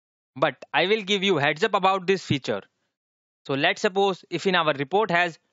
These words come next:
trend analysis and K P I visuals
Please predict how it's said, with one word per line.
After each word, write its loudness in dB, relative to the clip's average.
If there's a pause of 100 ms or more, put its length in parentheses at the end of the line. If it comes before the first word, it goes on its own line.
(140)
trend 2
analysis 0
and -2
K 0
P 0
I 2
visuals -4